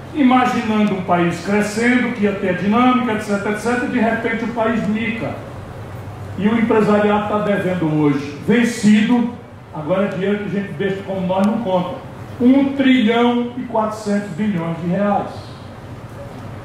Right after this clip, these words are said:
Então, capacidade instalada ociosa vai resolver depois que a economia voltar a crescer.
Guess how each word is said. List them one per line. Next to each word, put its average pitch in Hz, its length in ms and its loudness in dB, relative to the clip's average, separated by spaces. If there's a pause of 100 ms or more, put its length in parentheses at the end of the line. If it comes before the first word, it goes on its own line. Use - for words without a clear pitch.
(500)
Então, 208 160 2
capacidade 240 680 2
instalada 190 420 2
ociosa 175 540 2
vai 165 240 -2
resolver 160 580 0
depois 220 600 2
que 180 60 -6
a 175 60 -4
economia 170 380 -4
voltar 156 300 -2
a - 100 -2
crescer. 131 500 -2